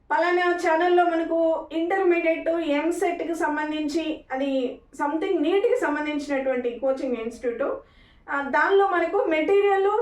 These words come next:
టెస్ట్ సిరీస్, ఇంటర్ సిలబస్కి మొత్తము సంబంధించి దొరుకుతాయి, అది తీసుకోండి. అంటే, ఆ, ఒక స్టూడెంట్, ఒక స్టూడెంట్ ఎక్కడ నుంచి చదవాలి?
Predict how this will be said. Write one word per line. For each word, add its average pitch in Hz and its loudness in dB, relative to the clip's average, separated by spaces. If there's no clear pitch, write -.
టెస్ట్ 311 -2
సిరీస్, 339 -2
ఇంటర్ 403 0
సిలబస్కి 392 -2
మొత్తము 339 -2
సంబంధించి 320 -2
దొరుకుతాయి, 269 -2
అది 269 -2
తీసుకోండి. 320 0
అంటే, 330 -2
ఆ, 262 0
ఒక 294 -2
స్టూడెంట్, 403 0
ఒక 359 0
స్టూడెంట్ 349 -2
ఎక్కడ 320 0
నుంచి 359 2
చదవాలి? 320 2